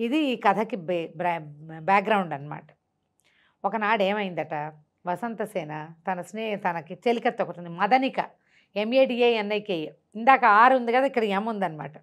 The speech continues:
మదనికతో కలిసి ఆ దేవాలయంలో నృత్యం చేయడానికి వెళ్ళింది.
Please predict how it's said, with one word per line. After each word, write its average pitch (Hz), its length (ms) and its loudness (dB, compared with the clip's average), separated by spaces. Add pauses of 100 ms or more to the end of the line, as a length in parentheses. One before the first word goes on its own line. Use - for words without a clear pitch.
(600)
మదనికతో 208 540 0
కలిసి 175 380 -6 (560)
ఆ 202 120 0
దేవాలయంలో 220 880 4
నృత్యం 190 420 -6
చేయడానికి 180 380 -2
వెళ్ళింది. 160 340 -6